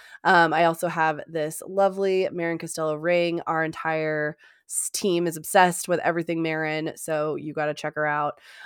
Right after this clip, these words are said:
Um, even though this is a podcast, <laughs> um, and you can't see it,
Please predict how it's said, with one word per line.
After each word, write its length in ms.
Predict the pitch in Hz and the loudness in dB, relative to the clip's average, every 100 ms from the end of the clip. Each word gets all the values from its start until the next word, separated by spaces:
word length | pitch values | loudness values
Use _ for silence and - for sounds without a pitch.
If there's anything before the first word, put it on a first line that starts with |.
| - | 0
Um, 400 | 170 165 151 147 | 4 6 4 -2
even 220 | 170 165 | -4 -2
though 100 | 160 | -2
this 220 | 151 151 | -2 -4
is 80 | 151 | -8
a 20 | |
podcast, 800 | 156 208 214 214 202 196 196 - - | 2 6 8 8 6 6 4 -6 -2
<laughs> 480 | - - - 392 - | 0 0 8 8 10
um, 320 | 320 262 277 | 8 8 4
and 180 | - 269 | 2 0
you 80 | 277 | 0
can't 360 | - 277 277 | 4 4 4
see 240 | - 220 240 | -6 0 4
it, 180 | 196 | 4